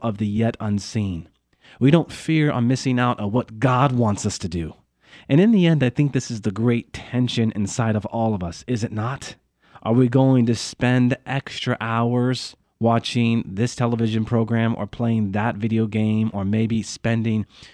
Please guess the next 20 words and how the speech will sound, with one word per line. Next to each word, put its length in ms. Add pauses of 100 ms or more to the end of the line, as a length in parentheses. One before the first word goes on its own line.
(200)
too 120
many 220
minutes 380
on 240
Facebook 640 (680)
versus 460
being 500
out 380
there 480 (220)
serving 720 (320)
the 80
poorest 400
of 80
the 80
poor, 400 (320)
being 340
out 300
there 420
evangelizing, 920
catechizing? 800